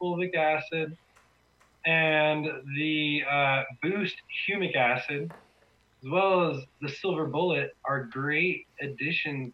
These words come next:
to basically any baseline program. Um,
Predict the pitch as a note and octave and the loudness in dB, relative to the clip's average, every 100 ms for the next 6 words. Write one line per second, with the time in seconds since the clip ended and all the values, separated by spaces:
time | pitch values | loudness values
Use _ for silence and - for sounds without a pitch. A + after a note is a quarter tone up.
0 | - C3 D3 C#3+ C#3+ C#3+ C#3+ D#3 E3 D3+ | -10 -4 -4 -4 -4 -4 -2 -2 -2 -2
1 | B2 C3+ E3+ - D#3 C#3+ C3 A#2+ C#3+ D#3+ | -2 -2 -2 -4 -6 -4 -4 -4 -4 -4
2 | C#3 A2+ A2 _ _ _ _ _ _ - | -2 -6 -6 _ _ _ _ _ _ -20
3 | - D#3+ D#3+ D3+ C#3+ C#3 | -10 0 4 6 4 2